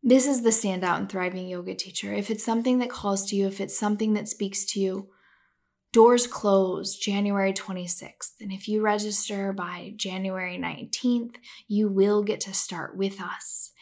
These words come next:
We do have a bonus guest speaker coming on, six weeks of Zoom live calls with me, a one-on-one session with me, a feedback form as well, where I give you, like, your growth points, where you excel, where you exceed at.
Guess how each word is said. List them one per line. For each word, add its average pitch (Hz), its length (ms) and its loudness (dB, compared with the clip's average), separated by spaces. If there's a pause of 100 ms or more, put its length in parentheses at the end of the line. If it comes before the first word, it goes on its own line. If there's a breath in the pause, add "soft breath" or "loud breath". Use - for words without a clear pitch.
(140 soft breath)
We 208 80 2
do 208 140 4
have 196 200 0
a 190 80 0
bonus 185 460 0
guest - 320 0
speaker 226 420 -2
coming 190 380 -6
on, 180 500 -6 (340 loud breath)
six - 400 2
weeks 196 480 0 (220)
of 180 300 -8
Zoom 214 360 4
live 190 260 2
calls 180 420 -2
with 185 240 -10
me, 180 280 -8
a - 80 2
one-on-one 202 840 4
session 190 460 -2
with 185 220 -6
me, 185 340 -6 (380 loud breath)
a 190 160 -6
feedback 208 680 -2
form 190 480 -2
as 185 160 -6
well, 190 380 0
where 190 120 0
I 196 100 0
give 196 260 0
you, 196 220 2
like, 185 320 -4
your 175 140 -10
growth 233 440 -2
points, 202 420 -4
where 190 120 -4
you 180 220 -8
excel, 202 520 2
where 196 100 -4
you 185 180 -4
exceed 214 440 0
at. 190 280 -4